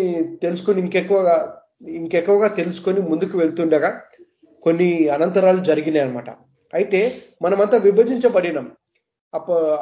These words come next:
అప్పుడు దేవునికి, దేవుని, దేవుని దాకా మనం వెళ్ళడానికి క-, క-, కట్టబడినప్పుడు అవి అంతా విభజించబడిన, అంటే ఎవరికి ఎవరికి అర్థం కాలేదు. మనందరం ఒకటే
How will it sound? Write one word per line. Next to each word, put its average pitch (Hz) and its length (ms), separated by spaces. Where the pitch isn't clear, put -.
అప్పుడు 143 600
దేవునికి, 196 540
దేవుని, 175 560
దేవుని 208 300
దాకా 208 260
మనం 190 220
వెళ్ళడానికి 196 420
క-, - 140
క-, 160 380
కట్టబడినప్పుడు 170 960
అవి 190 140
అంతా 190 180
విభజించబడిన, 185 840
అంటే 165 140
ఎవరికి 196 360
ఎవరికి 180 200
అర్థం 156 200
కాలేదు. 131 200
మనందరం 147 400
ఒకటే - 540